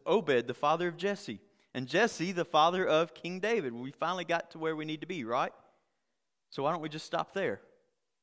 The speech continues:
Well, Matthew doesn't. He says, "David was the father of Solomon," and look how he writes this, "whose mother had been Uriah's wife."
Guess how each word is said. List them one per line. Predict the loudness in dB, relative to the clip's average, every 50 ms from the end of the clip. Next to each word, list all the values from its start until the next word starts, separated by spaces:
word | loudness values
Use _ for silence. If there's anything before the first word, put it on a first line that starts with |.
| _ -8
Well, | -4
Matthew | -4 -4 -2 -4 -4 -2
doesn't. | 0 0 0 -2 -6 -10 -12 -20 _ _ _ _ _ -14
He | -12 -8
says, | -6 -6 -6 -4
"David | 4 6 8 8 8 6 4 -2 -2 -4 -12 _ _ _ _ -8
was | -8 -8 -8
the | 0
father | 4 6 6 6 4 2
of | -2 -4
Solomon," | 2 4 4 4 4 4 0 -2 -4
and | -4 -4 -4
look | -4 -6 -6
how | -6 -6 -4
he | -4 -2 -2
writes | -2 -2 -2 -4 -8 -14
this, | -12 -12 -12 -12 -14 -18 -20 _ _ _ _ _ _ _ _ _ _ _ -6 -6
"whose | -6 -6 -6 -4
mother | 0 2 2 2 2 0 0 -2 -6 -12 _ _ _ _
had | -4 -4 -4 -4 -2
been | -4 -2 -2 0 -2 -4 -6 -10 _ _ _ _ _ _ _ _ -10
Uriah's | -8 -2 0 2 2 2 0 0 -4 -6 -10
wife." | -12 -12 -12 -12 -14 -20 -20 _